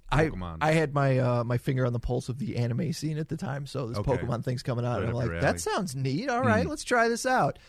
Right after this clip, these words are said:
Speaker 1: Now, all the, all the
Speaker 2: You're a
Speaker 1: other stuff
Speaker 2: monster trainer? What?
Speaker 1: all the other stuff that came out after it that was, you know, like Digimon and, uh, and Monster Hunter and stuff like that. I was like, "I don't need more Pokemon."
Speaker 3: <laughs>
Speaker 1: I just,
Speaker 3: Yeah.
Speaker 1: one Pokemon is, is, is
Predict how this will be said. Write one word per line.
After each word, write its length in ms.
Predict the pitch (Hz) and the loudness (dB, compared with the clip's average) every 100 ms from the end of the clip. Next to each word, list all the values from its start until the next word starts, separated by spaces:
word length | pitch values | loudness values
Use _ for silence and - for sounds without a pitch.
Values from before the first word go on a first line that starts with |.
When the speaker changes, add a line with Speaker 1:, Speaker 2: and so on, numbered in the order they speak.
| - | -2
Speaker 1:
Now, 140 | 156 156 | 4 6
all 180 | 170 151 | 6 4
the, 220 | 147 - | 2 4
all 120 | 151 | 2
the 80 | 127 | 4
Speaker 2:
You're 60 | |
a 40 | 123 | 4
Speaker 1:
other 100 | 139 | 4
stuff 120 | 110 | 2
Speaker 2:
monster 400 | 123 - 135 131 | 0 -2 -2 -4
trainer? 600 | - - 85 110 180 233 - _ 90 | -4 -8 -8 -8 -8 -10 -18 _ -14
What? 260 | 95 165 240 - | -12 -12 -4 4
Speaker 1:
all 120 | 185 | 6
the 120 | 214 | 6
other 180 | 160 180 | 4 4
stuff 240 | - 123 - | 2 0 0
that 120 | - | -2
came 240 | 131 110 | -2 0
out 120 | 117 | 0
after 380 | 98 120 - 165 | 0 0 -2 -4
it 140 | 139 135 | -4 -4
that 120 | 123 | -4
was, 280 | 117 135 - - | -4 -6 -12 -6
you 140 | 113 | -4
know, 80 | 117 | -4
like 160 | 117 107 | -6 -2
Digimon 680 | 117 110 113 135 143 139 143 | -2 -2 -4 -4 -4 -4 -4
and, 180 | 139 131 | -4 -6
uh, 360 | - 131 127 - | -6 -6 -6 -8
and 280 | 107 92 95 - | -10 -10 -12 -12
Monster 440 | 104 107 - 143 | -10 -10 -8 -6
Hunter 160 | 101 104 | -6 -8
and 80 | |
stuff 180 | - 139 | -10 -10
like 120 | 123 | -8
that. 80 | 101 | -8
I 20 | |
was 80 | 127 | -8
like, 160 | 123 165 | -6 -4
"I 60 | |
don't 120 | 190 139 | -4 -2
need 220 | 127 117 | -4 -4
more 320 | 117 123 117 | -2 -2 -2
Pokemon." 600 | 127 123 139 139 143 139 - | -4 -4 -4 -6 -8 -10 -4
Speaker 3:
<laughs> 60 | |
Speaker 1:
I 60 | 147 | 0
just, 360 | - 131 131 101 | 0 2 0 2
Speaker 3:
Yeah. 220 | 95 71 | 0 0
Speaker 1:
one 320 | 143 180 220 170 | 2 2 4 4
Pokemon 580 | 190 165 160 139 135 - | 4 2 0 0 -2 -2
is, 200 | 131 120 - | -2 -4 -8
is, 120 | 117 - - | -10 -10 -12
is 100 | 120 | -12